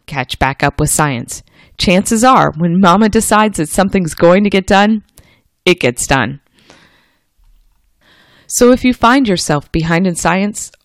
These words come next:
or any other subject, start by taking stock of where you're at and where you need to be. Remember that the point of acknowledging where you're at is not to make you feel guilty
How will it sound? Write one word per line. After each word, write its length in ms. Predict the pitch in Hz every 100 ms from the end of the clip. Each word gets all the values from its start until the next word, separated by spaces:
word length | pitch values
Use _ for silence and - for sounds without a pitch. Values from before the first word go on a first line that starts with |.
| -
or 140 | 185
any 320 | 196 190 180 165
other 180 | 190
subject, 520 | - 131 - - - _ _ - _
start 420 | - - 247 269
by 120 | - 220
taking 340 | 196 190 214
stock 460 | 214 - 143 - -
of 140 | 170
where 140 | 175 170
you're 240 | 208 -
at 280 | 135 147 _ _ _ _ -
and 180 | 175 165
where 120 | 156
you 180 | 156 143
need 220 | 135 -
to 100 | 160
be. 320 | 156 131 - _ _ _ _ _ -
Remember 600 | 196 226 254 190 - - -
that 160 | 165 -
the 80 |
point 300 | 175 220 226
of 100 | 233
acknowledging 840 | 185 165 180 214 247 220 131 104 156 -
where 220 | 156 156
you're 220 | 160 160
at 180 | 151 -
is 160 | 190 190
not 540 | 190 202 254 226 -
to 100 | 175
make 240 | 160 147 170
you 80 |
feel 220 | - 165 160
guilty 640 | - 170 202 - -